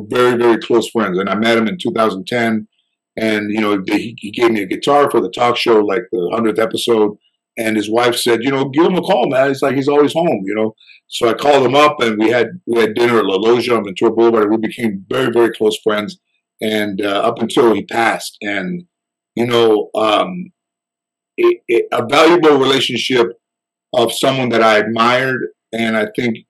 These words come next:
again, like, somebody who loved golf so much that wherever he wanted to go, I would be like, "You wanna go to Pebble Beach?" I took him on a plane, went to Pebble, came back, we played at Lakeside. He kept his membership at Lakeside.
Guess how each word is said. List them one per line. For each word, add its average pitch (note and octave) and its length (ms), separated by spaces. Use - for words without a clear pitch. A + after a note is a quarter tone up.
again, A2+ 500
like, G2 260
somebody A#2+ 480
who A#2 240
loved A#2+ 460
golf A#2 280
so - 500
much C3 440
that G#2 340
wherever C#3+ 340
he E3 160
wanted C#3+ 220
to A#2+ 80
go, A#2 580
I A2 100
would A2+ 140
be A2 120
like, G2 140
"You A2+ 80
wanna C#3+ 160
go D3 80
to C#3+ 80
Pebble C#3 240
Beach?" D#3+ 220
I A2 100
took A#2+ 200
him A#2+ 320
on G#2 100
a F#2+ 80
plane, C3 300
went A2+ 140
to F#2+ 60
Pebble, A#2 300
came A2+ 240
back, A#2 160
we A2+ 100
played A#2+ 220
at G#2 80
Lakeside. A#2+ 420
He A#2+ 120
kept - 180
his A2 120
membership A#2+ 400
at F#2+ 80
Lakeside. A2+ 500